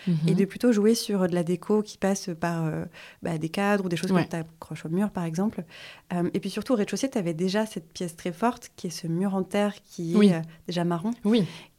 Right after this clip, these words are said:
Speaker 2: Et donc, je me
Speaker 1: Qui
Speaker 2: voyais
Speaker 1: amène de la couleur aussi.
Speaker 2: pas rajouter d'autres,
Speaker 1: D'accord.
Speaker 2: d'autres choses. Et à l'étage, du coup, j'ai plutôt fait une tête de lit en feutre de laine.
Speaker 1: Ouais, tout à
Speaker 2: Donc,
Speaker 1: fait.
Speaker 2: là aussi, pour apporter de la couleur et de la matière.
Speaker 1: Oui, qui est foncé, du coup.
Speaker 2: Ouais.
Speaker 1: On... c'est vrai que de loin, sur les photos, on voit pas forcément, mais en fait, c'est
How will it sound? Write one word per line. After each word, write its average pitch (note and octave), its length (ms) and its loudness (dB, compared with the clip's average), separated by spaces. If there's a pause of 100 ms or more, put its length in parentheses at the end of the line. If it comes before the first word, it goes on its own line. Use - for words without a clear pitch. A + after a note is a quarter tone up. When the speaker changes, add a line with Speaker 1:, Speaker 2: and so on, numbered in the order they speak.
(120)
Speaker 2:
Et F3 80 -2
donc, E3+ 140 2
je D#3+ 40 0
me F3 60 2
Speaker 1:
Qui E3 60 4
Speaker 2:
voyais E3+ 100 6
Speaker 1:
amène F#3 120 6
de F#3 60 4
la D3+ 120 2
couleur F#3 280 2
aussi. - 240 -4
Speaker 2:
pas F3+ 180 -4
rajouter D#3+ 400 -6
d'autres, E3 360 -10
Speaker 1:
D'accord. E3 440 0
Speaker 2:
d'autres E3 260 -8
choses. G#3+ 400 2 (580)
Et F#3 100 2
à F3 40 4
l'étage, G#3+ 280 4
du G3+ 120 -2
coup, B3+ 100 0
j'ai A3 140 4
plutôt - 260 -8
fait E3 180 -4
une F#3 120 2
tête F#3 300 -2
de F#3+ 80 2
lit F#3+ 240 -2 (200)
en E3+ 120 -4
feutre A#3 300 -2
de G3+ 80 4
laine. F3+ 360 2 (240)
Speaker 1:
Ouais, G3+ 200 2 (120)
tout - 140 -12
à A#3+ 40 0
Speaker 2:
Donc, G#3+ 80 -2
Speaker 1:
fait. D3+ 160 -2 (180)
Speaker 2:
là F#3+ 120 0
aussi, F#3 200 -4
pour F3+ 160 -4
apporter D#3+ 260 -4
de E3 60 -6
la E3 100 -4
couleur F3+ 380 -2
et F3 40 -4
de D#3+ 60 -2
la D#3+ 80 0
matière. D#3 400 -4
Speaker 1:
Oui, F#3 140 6
qui F3+ 100 -2
est - 40 2
foncé, G#3 440 0
du E3+ 140 -2
coup. G3 220 -6 (140)
Speaker 2:
Ouais. D#3 320 -2 (280)
Speaker 1:
On... D#3 720 2
c'est - 80 -8
vrai F#3 80 6
que F#3 60 4
de F#3 100 6
loin, F#3+ 160 6
sur F#3+ 100 4
les E3+ 60 6
photos, - 240 -2
on - 20 2
voit C#3+ 140 0
pas E3+ 100 -2
forcément, F3 480 0
mais - 260 0
en D#3+ 100 -4
fait, F#3+ 180 -6
c'est C#3 440 -6